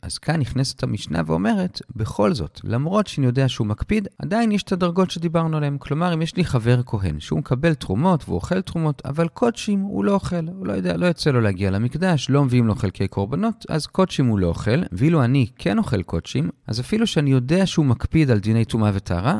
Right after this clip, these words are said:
אבל עדיין הוא דרגה אחת פחות ממני, כי הוא מקפיד כביכול ברמה של תרומה,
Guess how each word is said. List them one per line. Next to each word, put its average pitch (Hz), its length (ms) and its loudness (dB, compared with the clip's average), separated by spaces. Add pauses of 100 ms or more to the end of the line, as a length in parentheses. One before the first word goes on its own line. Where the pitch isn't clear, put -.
אבל 127 180 -2
עדיין 208 420 0
הוא 165 120 -2
דרגה 175 340 0
אחת 208 220 -2
פחות - 360 -4
ממני, 196 340 -2 (100)
כי - 140 -2
הוא 202 140 4
מקפיד 143 560 2
כביכול 110 480 2
ברמה 101 360 2
של 101 220 -2
תרומה, 78 500 -4